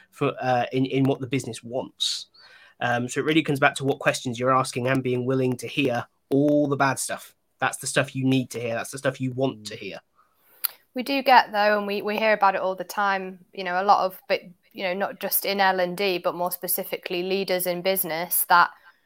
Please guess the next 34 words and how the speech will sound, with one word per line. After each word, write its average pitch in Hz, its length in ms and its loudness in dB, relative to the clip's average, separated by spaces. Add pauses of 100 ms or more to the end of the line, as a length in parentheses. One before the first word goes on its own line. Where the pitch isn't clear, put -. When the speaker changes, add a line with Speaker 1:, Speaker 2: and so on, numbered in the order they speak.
(380)
Speaker 3:
really 190 380 4
aren't 185 280 8
interested. 185 760 0 (400)
And, 196 140 0
you 185 80 4
know, 180 60 4
that, 185 240 8
that - 200 6
starts - 520 6 (160)
off 190 200 0
a 190 40 0
very 180 340 4
sort - 280 -2
of - 80 -20 (800)
blueprint 208 480 2
of 190 100 2
a 185 60 2
toxic - 440 2
culture 190 400 0
right 190 240 8
there, 202 220 10
isn't 196 200 2
it? 175 140 0
Where 180 140 2
they've 185 200 4
just - 160 -4
decided 180 460 6
they 170 140 4
know 165 180 -2
best 160 340 2
and 170 120 -2
they 175 100 0
don't 175 260 2
wanna 180 340 2